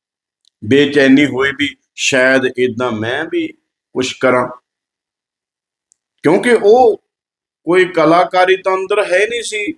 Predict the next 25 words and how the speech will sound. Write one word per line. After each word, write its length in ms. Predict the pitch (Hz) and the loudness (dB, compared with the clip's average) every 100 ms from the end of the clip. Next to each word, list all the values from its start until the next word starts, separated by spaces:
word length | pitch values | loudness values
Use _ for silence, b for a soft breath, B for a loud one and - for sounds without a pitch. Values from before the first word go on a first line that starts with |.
| _ 147 | _ 0
ਵੀ 180 | 160 135 | 2 4
ਗਾ 220 | 139 147 | 4 4
ਕੇ 220 | 147 160 | 2 0
ਮਸ਼ਹੂਰ 420 | 156 156 185 160 | 0 -2 -2 -2
ਹੋ 120 | 147 147 | 0 -2
ਜਾਓ 340 | 147 147 165 _ _ _ _ _ _ 107 | -4 -8 -8 _ _ _ _ _ _ -2
ਜਾਂ 160 | 147 | 0
ਫਿਲਮਾਂ 320 | 127 147 180 | 2 2 2
ਵਿੱਚ 160 | 175 160 | 0 0
ਚਲੇ 200 | 147 147 | 0 -2
ਜਾਓ। 140 | 117 | -4
ਫਿਰ 300 | - 160 170 | -4 0 0
ਸੋਚਿਆ 420 | 165 151 147 165 156 | 0 -2 -2 0 0
ਹੋਣਾ 280 | 156 160 156 | 2 0 2
ਵੀ 180 | 160 160 - _ _ _ _ _ - | 4 2 0 _ _ _ _ _ -2
ਕੋਈ 140 | 208 | -2
ਐਸਾ 580 | 175 196 208 - 240 226 | 2 0 0 -2 0 0
ਵਪਾਰ 480 | 214 - 165 160 165 | 0 0 2 2 0
ਕਰੀਏ 360 | 139 120 156 | -4 -2 -4
ਜਿਹਦੇ 200 | 165 175 | -4 -6
ਨਾਲ 140 | 190 175 | -6 -6
ਪੈਸਾ 400 | - 147 147 156 | 0 0 0 -4
ਧੜਾ 380 | - 160 117 | 0 0 0
ਧੜ 200 | 127 143 | 0 -2
ਆਵੇ, 280 | 107 95 90 | -4 -10 -18